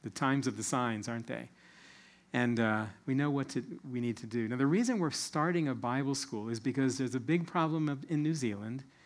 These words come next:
of, um, the emergent church movement and also a problem of allegorical, figurative, um, Bi-, Bible interpretation and hermeneutics.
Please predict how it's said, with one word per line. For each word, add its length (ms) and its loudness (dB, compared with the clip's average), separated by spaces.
of, 420 6
um, 460 0
the 120 6
emergent 440 4
church 480 -2
movement 520 0
and 180 2
also 560 2
a 100 -4
problem 540 2
of 380 -2
allegorical, 760 4
figurative, 960 0
um, 340 -2
Bi-, 140 2
Bible 460 4
interpretation 840 -4
and 120 -10
hermeneutics. 800 -8